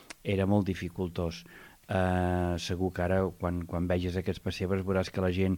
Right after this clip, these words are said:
agafa peces amb una facilitat, eh, increïble, perquè pesen molt poc i això ens permet una ductilitat increïble i poder aportar en el pessebre, doncs, un plus, cosa que abans no podia.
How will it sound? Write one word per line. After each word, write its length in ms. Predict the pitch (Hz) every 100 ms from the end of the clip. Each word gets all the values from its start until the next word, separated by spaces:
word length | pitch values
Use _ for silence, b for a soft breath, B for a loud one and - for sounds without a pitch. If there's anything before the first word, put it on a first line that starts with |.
| b b b
agafa 380 | 98 95 - 95 -
peces 460 | 101 - 98 - b b b -
amb 240 | 95 95 92
una 100 | 90
facilitat, 680 | - 92 92 92 92 87 92
eh, 220 | 90 90
increïble, 600 | 92 95 95 95 92 92 95 107 b b _
perquè 320 | 95 90 95
pesen 380 | 95 98 98 98
molt 220 | 98 92
poc 240 | 107 104 78
i 80 | 104
això 220 | 95 104
ens 100 | 98
permet 640 | - 104 98 101 104 - B B B B
una 260 | 117 107 104
ductilitat 640 | 101 - 95 95 95 90
increïble 800 | 98 92 90 92 98 - 92 98 b b b b
i 100 | 113
poder 360 | - 95 95 98
aportar 480 | 95 - 95 90 92
en 60 | 95
el 60 | 95
pessebre, 400 | 101 - 95 95
doncs, 240 | 95 90
un 140 | 98 92
plus, 300 | 87 92 87
cosa 220 | - 85 85
que 60 |
abans 240 | 82 80 -
no 80 | 85
podia. 380 | 78 73 -